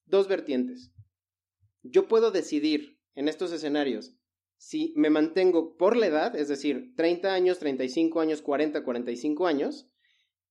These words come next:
en esa edad me mantengo bajo el porcentaje de mi, de mi salario y simplemente sigo avanzando acorde a, a, a llegar a los sesenta y cinco, probablemente llegue antes entonces, eh, o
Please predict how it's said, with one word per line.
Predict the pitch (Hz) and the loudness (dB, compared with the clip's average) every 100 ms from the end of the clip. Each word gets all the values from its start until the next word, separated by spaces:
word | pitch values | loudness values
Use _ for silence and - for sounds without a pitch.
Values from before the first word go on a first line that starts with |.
| _ _ _ _ _ _ - | _ _ _ _ _ _ 0
en | 190 | 4
esa | 254 240 | 4 4
edad | 220 214 | 2 2
me | 165 175 | 2 2
mantengo | 165 165 190 190 196 - | 2 2 0 2 0 0
bajo | 156 151 | -4 0
el | 160 | -2
porcentaje | 151 151 151 151 156 190 196 | 0 -2 0 -2 0 0 0
de | 165 | 0
mi, | 143 139 139 135 135 | 2 0 -2 -4 -2
de | |
mi | 139 | -2
salario | 143 170 214 220 - | 0 2 4 4 2
y | 143 | -2
simplemente | 160 151 160 156 151 156 | -2 2 4 4 2 0
sigo | - 147 151 147 139 120 - _ _ | 0 2 4 4 2 -2 -8 _ _
avanzando | 135 139 139 139 165 165 156 | -4 -2 -2 0 4 6 6
acorde | - 160 156 147 139 | 4 2 4 4 2
a, | 123 | 0
a, | 127 127 123 123 127 120 | -2 -2 -4 -4 -4 -4
a | 110 - _ _ | -8 -14 _ _
llegar | 139 135 117 156 | -6 -4 0 2
a | 156 | 2
los | 131 | 2
sesenta | 127 131 135 | -2 -4 -2
y | |
cinco, | 151 180 | -2 -2
probablemente | 196 147 147 147 147 | 0 2 4 4 4
llegue | 143 139 | 2 2
antes | 143 143 147 | 0 0 -2
entonces, | 147 180 160 202 - _ _ _ _ _ _ | 0 0 0 -4 -8 _ _ _ _ _ _
eh, | 165 151 151 | 0 0 4
o | 190 190 220 294 - | 4 6 4 -2 -10